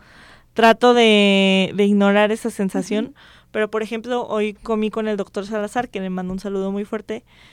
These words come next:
Speaker 1: y yo me, o sea, me daba mucha pena comer delante de él.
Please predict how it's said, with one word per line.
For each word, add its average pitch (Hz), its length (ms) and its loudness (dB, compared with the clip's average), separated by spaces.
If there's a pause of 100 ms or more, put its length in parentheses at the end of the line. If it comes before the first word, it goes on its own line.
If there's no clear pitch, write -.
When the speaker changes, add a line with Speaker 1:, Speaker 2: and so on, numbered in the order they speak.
(280)
Speaker 1:
y 226 600 -2
yo 208 140 2
me, 226 480 -4
o 208 80 -6
sea, 202 120 -4
me 190 100 -4
daba 196 160 -4
mucha 214 260 -10
pena 196 300 -10
comer 180 280 -12
delante - 320 -14
de 185 140 -12
él. 185 140 -14